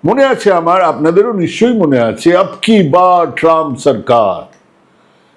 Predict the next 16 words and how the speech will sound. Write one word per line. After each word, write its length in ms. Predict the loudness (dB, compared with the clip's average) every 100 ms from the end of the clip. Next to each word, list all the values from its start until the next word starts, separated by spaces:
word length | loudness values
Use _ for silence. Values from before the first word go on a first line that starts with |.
| _
একজন 420 | -4 0 0 0 0
অবিবেচক, 960 | 0 2 2 2 0 0 -2 -2 -2 -4
কাণ্ডজ্ঞানহীন 1080 | -2 0 0 0 0 0 0 -2 -4 -4
প্রধানমন্ত্রী 1080 | 0 0 0 -2 -2 -4 -4 0 2 2 0 -10 -20 -20 -8
আমেরিকার 760 | -4 -2 -2 -4 0 2 2 2
ডোনাল্ড 420 | 0 2 2 2
ট্রাম্পের 460 | 2 0 2 2 2
হাত 200 | 2 -2
ধরে 360 | 0 2 2 0
স্লোগান 540 | 2 2 4 2 0
দিচ্ছেন, 440 | -4 -2 0 0
তাও 240 | 0 0 0
আবার 180 | 0 -4
ভারতবর্ষের 960 | -4 -2 -2 -2 -2 -2 0 0 0
মাটিতে 400 | 0 -4 -4 -2
দাঁড়িয়ে। 420 | -2 -2 -6 -14